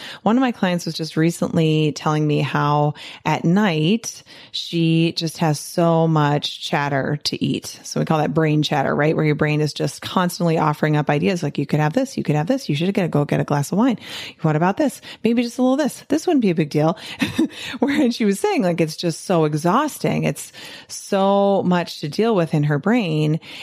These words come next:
And when she really does a lot of thought work, like, she's trying to do some thought downloads and trying to do some models, and it just didn't seem like it was really helping.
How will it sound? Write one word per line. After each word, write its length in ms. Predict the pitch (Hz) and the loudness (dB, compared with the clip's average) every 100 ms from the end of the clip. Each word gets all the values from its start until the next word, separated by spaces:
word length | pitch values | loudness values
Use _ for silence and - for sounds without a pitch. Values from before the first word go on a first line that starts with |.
| - | -6
And 140 | 165 | 0
when 100 | 165 | 0
she 180 | 160 170 | 0 -2
really 280 | 160 190 208 | 0 2 2
does 240 | 185 170 | 0 0
a 60 | 165 | 2
lot 180 | 156 151 | 2 0
of 100 | 147 | 0
thought 260 | 240 277 | 0 2
work, 300 | 156 151 151 | 2 2 2
like, 120 | 156 | -2
she's 180 | 147 160 | -4 -10
trying 340 | - 165 226 254 | -4 0 2 2
to 280 | 180 156 156 | 2 0 0
do 200 | 160 151 | 0 0
some 200 | - 156 | 0 0
thought 220 | 151 151 | 0 0
downloads 500 | 151 151 147 151 147 | 0 2 2 0 -2
and 100 | 147 | -2
trying 220 | 180 226 | 0 2
to 80 | 240 | 2
do 120 | 175 | 0
some 180 | - 156 | 0 0
models, 340 | 143 147 147 | 2 2 0
and 160 | - 156 | 0 -2
it 60 | 151 | 0
just 340 | 156 - 240 | -2 -6 -6
didn't 240 | - 165 | 0 2
seem 180 | 202 180 | 2 2
like 160 | 165 156 | 2 2
it 40 | |
was 140 | 147 - | 0 0
really 140 | 147 | -2
helping. 480 | 123 214 214 131 | 0 -2 0 -2